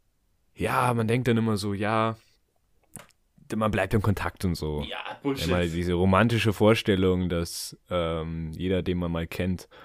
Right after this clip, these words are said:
Speaker 1: oder gern mag, dass der in einem Le-, im Leben bleibt, so. Aber ist halt nicht so. Das hat man
Speaker 2: Null.
Speaker 1: ganz schnell gemerkt nach dem Abi oder nach dem Abschluss, dass einfach, ja, glaub ich,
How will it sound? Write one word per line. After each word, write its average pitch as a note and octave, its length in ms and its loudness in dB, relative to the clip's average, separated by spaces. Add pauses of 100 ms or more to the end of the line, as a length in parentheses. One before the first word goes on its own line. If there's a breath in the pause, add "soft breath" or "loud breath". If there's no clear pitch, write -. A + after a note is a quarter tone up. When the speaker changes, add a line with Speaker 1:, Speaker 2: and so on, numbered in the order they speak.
(360 loud breath)
Speaker 1:
oder D#2+ 440 -6 (120)
gern F#2 240 2
mag, F2+ 520 0 (480)
dass F2+ 260 -8
der E2+ 220 -2
in F2 100 -2
einem E2+ 180 -2
Le-, F#2 220 2
im F#2+ 160 0
Leben F#2+ 220 4
bleibt, F2 340 2
so. F2 260 0 (440 soft breath)
Aber - 120 -8
ist - 140 -4
halt D2 120 -2
nicht C#2+ 160 -8
so. D2 260 -8
Das C#2+ 160 -6
hat E2 100 -2
man E2 100 0
Speaker 2:
Null. - 60 0
Speaker 1:
ganz F#2+ 160 0
schnell G2+ 300 4
gemerkt F2 480 2
nach E2 140 -2
dem E2 120 -4
Abi E2 380 -2 (260 loud breath)
oder E2 140 -4
nach E2 100 0
dem E2 100 -2
Abschluss, E2+ 520 -2
dass D#2+ 180 -6
einfach, C#2+ 420 -8 (960 soft breath)
ja, E2 140 -4
glaub E2 160 -2
ich, E2+ 100 -2